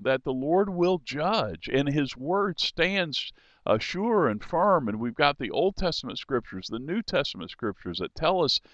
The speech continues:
about the judgment coming upon this earth and the people, the unrepentant, the unbelieving of this earth. And so he s-, he tells Hab-, tells Habakkuk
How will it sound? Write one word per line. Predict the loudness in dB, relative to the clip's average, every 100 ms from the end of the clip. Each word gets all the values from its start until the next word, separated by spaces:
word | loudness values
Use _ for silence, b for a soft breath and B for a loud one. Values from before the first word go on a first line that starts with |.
| b 0
about | 4 6 4
the | -2
judgment | -4 0 2 2 -2 -8 -10 _
coming | -6 2 2 2 -2 -4 -6
upon | -6 -6 -2 2 4 2 0 -8
this | -4 -2 0 2
earth | 4 4 4 -2
and | -6
the | -6
people, | -2 0 0 -2 -2
the | 0 0
unrepentant, | 2 -2 -2 -4 -2 -6 -4
the | -4
unbelieving | -4 -4 -2 2 2 2 -2 -4
of | -6 -4
this | -2 0
earth. | 2 2 0 -6 B B B
And | 2
so | 6 8 6
he | 6
s-, | 4
he | 4 4
tells | 6 4 4
Hab-, | 2 2 6 6 4 2
tells | 4 4
Habakkuk | 2 6 6 6 2 0